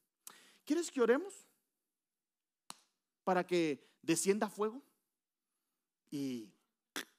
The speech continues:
se truene a todos estos que" <clears throat> Tú solo dime,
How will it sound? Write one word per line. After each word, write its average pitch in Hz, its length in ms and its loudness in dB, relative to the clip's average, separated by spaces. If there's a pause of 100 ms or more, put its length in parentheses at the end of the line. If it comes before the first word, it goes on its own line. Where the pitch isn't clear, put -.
(120)
se - 160 -8
truene 208 260 -4
a 214 40 -8
todos 233 260 -8
estos 233 280 -8
que" 160 340 -4
<clears throat> - 1400 -10
Tú 240 100 -6
solo 339 240 0
dime, 247 320 -2